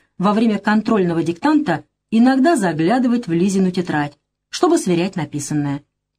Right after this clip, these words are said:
Лиза милостиво разрешила. Диктант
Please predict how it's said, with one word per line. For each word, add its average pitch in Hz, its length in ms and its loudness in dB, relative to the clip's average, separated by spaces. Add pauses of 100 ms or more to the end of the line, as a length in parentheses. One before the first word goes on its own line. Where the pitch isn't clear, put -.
(300)
Лиза 302 340 4
милостиво 214 540 0
разрешила. 147 560 -4 (760)
Диктант 294 560 -2